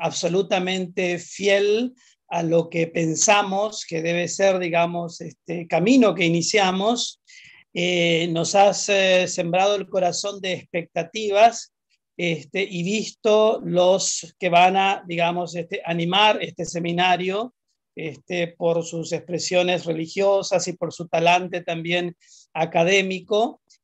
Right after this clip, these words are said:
Eh, entendemos y creemos que viviremos ocho semanas, digamos, de una experiencia, eh, muy interesante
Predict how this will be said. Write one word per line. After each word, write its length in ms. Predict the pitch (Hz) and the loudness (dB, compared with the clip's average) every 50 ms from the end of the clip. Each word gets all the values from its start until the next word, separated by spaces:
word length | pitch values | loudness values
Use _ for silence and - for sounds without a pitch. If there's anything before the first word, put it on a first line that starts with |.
| _ _ | _ _
Eh, 540 | - 175 170 170 165 165 165 165 165 - - | -6 -4 -2 0 0 2 2 0 0 -2 -4
entendemos 720 | 180 175 175 165 170 180 170 165 190 196 202 202 185 - - | -6 -6 -6 -6 -6 -6 -6 -4 -4 -4 -4 -6 -6 -8 -12
y 40 | 165 | -10
creemos 580 | - 190 175 175 175 180 185 185 190 185 - | -4 -2 0 0 0 0 0 -2 -4 -4 -6
que 580 | - - 180 170 165 165 165 165 165 165 165 175 | -8 -4 -2 -2 0 0 0 0 -2 -4 -6 -6
viviremos 920 | 165 170 175 170 175 175 180 185 185 185 185 185 170 - - - - - _ _ _ _ _ _ | -8 -8 -6 -4 -2 -2 -2 -4 -4 -4 -6 -6 -6 -8 -10 -10 -14 -16 _ _ _ _ _ _
ocho 320 | _ 170 180 175 180 196 180 | _ -2 -2 -2 -2 -4 -2
semanas, 580 | - 185 175 170 165 175 180 180 185 185 180 | -2 -2 -2 0 2 2 2 2 0 -2 -2
digamos, 460 | 180 180 160 165 165 165 170 175 170 160 | -2 -2 0 0 0 2 0 -2 -4 -4
de 100 | 170 160 | -6 -4
una 140 | 160 165 | -4 -6
experiencia, 840 | - - - 165 165 170 170 165 165 175 170 165 160 160 151 143 _ _ _ _ _ _ _ _ _ _ _ _ | -6 -8 -8 -6 -2 -2 -2 -2 -2 0 0 2 2 0 -4 -6 _ _ _ _ _ _ _ _ _ _ _ _
eh, 140 | 180 180 - | -10 -10 -8
muy 300 | - 175 214 247 247 247 | -6 0 4 4 4 4
interesante 1160 | 202 185 170 170 180 170 175 170 - - 185 180 175 175 165 170 190 196 214 233 262 285 196 | 2 0 -2 -2 -2 -2 -2 -4 -2 -2 -2 -2 -2 -6 -6 -4 -4 -2 -2 -2 -2 -6 -10